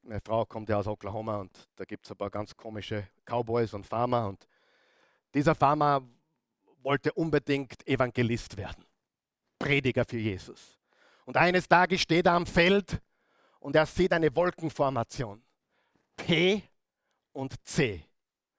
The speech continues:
Und er steht dort am Feld, während er da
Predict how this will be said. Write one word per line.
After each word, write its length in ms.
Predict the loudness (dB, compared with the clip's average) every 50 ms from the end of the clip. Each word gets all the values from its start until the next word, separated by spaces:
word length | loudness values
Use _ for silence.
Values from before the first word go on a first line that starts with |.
| _ _ _ _ _ _ _ _ _
Und 140 | -18 -8 -4
er 100 | -4 -4
steht 340 | -4 2 2 2 2 4 2
dort 120 | 2 2 2
am 140 | 2 0 0
Feld, 400 | 2 4 4 4 4 0 _ 0
während 300 | 0 0 0 0 0 2
er 300 | 2 4 2 2 -2 _ _ _ _ _ _ _ _ _ _ _ _ _ _ _ _ -10
da 340 | -6 -4 -4 -4 -4 -6